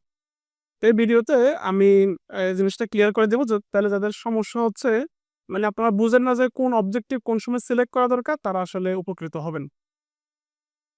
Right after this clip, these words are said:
তো এখানে প্রথমে আসেন অ্যাওয়ারনেস। এ, কয়টা অবজেক্টিভ আছে সেটাকে খেয়াল করেন যে অ্যাওয়ারনেস,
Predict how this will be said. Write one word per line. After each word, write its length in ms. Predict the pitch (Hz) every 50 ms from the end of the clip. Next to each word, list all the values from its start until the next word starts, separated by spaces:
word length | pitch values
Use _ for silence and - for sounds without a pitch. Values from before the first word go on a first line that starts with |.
| _ _ _
তো 60 | 247 247
এখানে 340 | 233 262 285 285 294 294 285 - _
প্রথমে 380 | - 247 247 - 285 285 285 277
আসেন 340 | 247 233 - - 262 262 262 -
অ্যাওয়ারনেস। 720 | - 190 190 196 202 208 208 214 220 226 214 - - - _ _ _ _ _ _ _ _ _ _ _ _ _ _ _ _ _ _ _ _ _ -
এ, 60 | 196 180 -
কয়টা 200 | 226 240 233 262
অবজেক্টিভ 380 | 254 214 214 240 226 - 262
আছে 120 | 254 226 233
সেটাকে 300 | 226 220 247 226 233 220
খেয়াল 260 | - 233 226 214 202
করেন 260 | - 208 196 196 196
যে 80 | 185 190
অ্যাওয়ারনেস, 680 | 185 185 190 196 196 202 202 208 208 202 202 - -